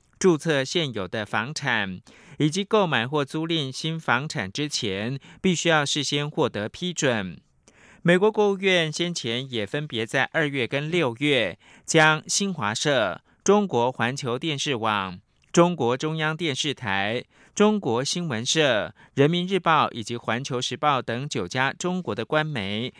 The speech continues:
列为外国代表机构。针对开放陆生以及六岁以上陆配或者是陆籍子女返台的相关规划，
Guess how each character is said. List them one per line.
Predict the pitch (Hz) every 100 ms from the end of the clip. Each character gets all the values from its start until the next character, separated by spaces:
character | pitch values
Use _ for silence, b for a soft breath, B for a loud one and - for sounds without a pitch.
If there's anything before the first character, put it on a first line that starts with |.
| b
列 | 170 156
为 | 110 104 113
外 | - 175 135
国 | - 95 104 -
代 | 151 131
表 | 101 85 -
机 | - 110 -
构。 | 131 110 73 - _ _ _ _ _ _ _ _ _ _ _ _ _ _ _ _ _ _ _ _ _ _ _ _ _ _ _ _ _ _ _ _ _ _ _ _ _
针 | 220 233
对 | 233 214
开 | 208
放 | 202 196 196
陆 | 190
生 | - 185 180
以 | 120
及 | - 120 139
六 | 185 170
岁 | 151 160
以 | 113
上 | 104 156 151
陆 | 170 180
配 | 151 165 143
或 | 156
者 | 113 104
是 | 143 139
陆 | 131 180
籍 | 143 113
子 | - 117
女 | 143 151 120
返 | - 107 92
台 | 107 120
的 | 131
相 | - 147
关 | 147 143
规 | 160 160
划， | 175 156 110 65